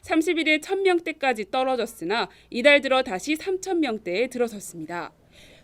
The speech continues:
충북을 포함해 전국적으로 확진자가 늘고 있는 추세 속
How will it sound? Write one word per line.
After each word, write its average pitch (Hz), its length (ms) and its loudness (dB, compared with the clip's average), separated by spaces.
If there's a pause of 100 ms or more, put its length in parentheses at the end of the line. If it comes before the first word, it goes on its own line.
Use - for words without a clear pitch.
충북을 349 420 6
포함해 330 460 6
전국적으로 294 760 0
확진자가 302 640 0
늘고 294 400 0
있는 269 240 0
추세 220 260 -6
속 254 380 -2